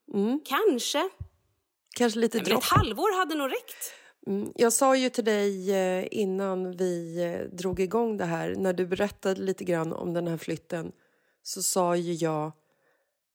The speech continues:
Speaker 1: "Nu är jag glad, så glad för din skull att du ska åka till Thailand."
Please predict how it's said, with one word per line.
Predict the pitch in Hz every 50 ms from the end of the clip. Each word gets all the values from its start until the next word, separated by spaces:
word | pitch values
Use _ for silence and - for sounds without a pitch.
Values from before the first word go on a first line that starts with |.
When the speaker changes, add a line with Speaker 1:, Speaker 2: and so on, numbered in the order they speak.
| _ -
Speaker 1:
"Nu | 208 214 220 233 226 214 185 160 151 156 - - - _ -
är | 208 185 175 170 165 160 160 151 156
jag | 151 151 151 147 156 - - - _
glad, | 185 170 180 185 180 170 165 156 156 156 156 - - - _ _ _ -
så | - - - 262 233 208
glad | 175 156 170 165 160 160 170 175 -
för | - 180
din | 175 160 151 151 156
skull | - - - - 160 156 156 - - -
att | - - 175 - -
du | 180 165 156
ska | - - - 185
åka | 175 160 - - 190 180
till | - 170
Thailand." | - 160 170 175 - - - - 180 165